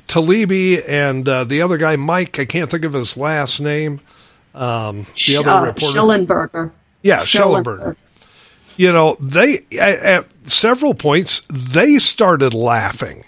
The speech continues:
Speaker 2: Yeah.
Speaker 1: Because it was so absurd.
Speaker 2: Yes. But the best part is, these are liberals. These are not your far left liberals, either one of these two men,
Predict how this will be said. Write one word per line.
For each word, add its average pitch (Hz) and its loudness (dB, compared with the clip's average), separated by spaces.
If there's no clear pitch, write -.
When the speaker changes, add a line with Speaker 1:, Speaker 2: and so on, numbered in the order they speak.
Speaker 2:
Yeah. 165 0
Speaker 1:
Because 185 2
it 247 -2
was 226 0
so 247 2
absurd. 240 0
Speaker 2:
Yes. - -4
But - 0
the 208 2
best - 0
part 196 0
is, 165 -6
these 180 0
are 165 -2
liberals. 165 -2
These 226 6
are 233 4
not 220 4
your 180 2
far 170 2
left 165 -4
liberals, 175 0
either 165 0
one 165 2
of 165 4
these 165 0
two 185 -2
men, 170 4